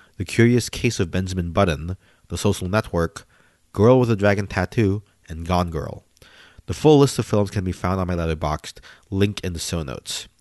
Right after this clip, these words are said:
We won't be talking too much about his television series House of Cards or Mindhunters this episode, though we will br-, touch the brief, touch briefly upon his select music videos from his career. I also drew from the body of work of video essays out there,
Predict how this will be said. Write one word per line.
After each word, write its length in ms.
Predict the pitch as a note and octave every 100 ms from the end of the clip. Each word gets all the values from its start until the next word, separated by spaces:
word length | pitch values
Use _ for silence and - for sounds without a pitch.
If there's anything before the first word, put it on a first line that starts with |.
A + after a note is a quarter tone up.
| - - - _ _ -
We 100 | A2+
won't 180 | D#3
be 100 | E3
talking 420 | D3 - B2 - A#2
too 160 | -
much 200 | A2 F#2
about 140 | F2 E2+
his 100 | F2
television 540 | - G#2+ G2 F#2 F#2
series 560 | - F#2+ F2 E2+ - -
House 220 | F#2+ -
of 100 | -
Cards 320 | - F2+ -
or 80 | D#2
Mindhunters 680 | E2+ A2 G2 E2+ - E2 -
this 120 | -
episode, 560 | C#2 - - C#2+ C#2 - - - - -
though 160 | G#2 G2
we 160 | G2+
will 320 | G2+ B2 C3
br-, 220 | F#2+ - -
touch 260 | - G2+
the 120 | -
brief, 480 | F#2 G2 F#2 F2 - _ - F#2+ -
touch 340 | G#2 - -
briefly 320 | G#2 G2+ -
upon 320 | E2+ - F2+ E2
his 320 | D#2+ E2 -
select 380 | - - F#2+ -
music 260 | F2+ - E2
videos 300 | E2+ D#2 -
from 100 | D#2+
his 120 | -
career. 480 | - D#2 C2+ G1+ - _ _ _ - - - -
I 100 | G2
also 200 | A2+ -
drew 200 | A2 A2
from 180 | - G2
the 60 |
body 360 | E2 F2+ F#2+ A2
of 140 | G2
work 100 | G2+
of 120 | F2+ E2
video 280 | F#2+ G2
essays 400 | - D#2+ - E2 -
out 220 | F2+ -
there, 300 | E2 C#2+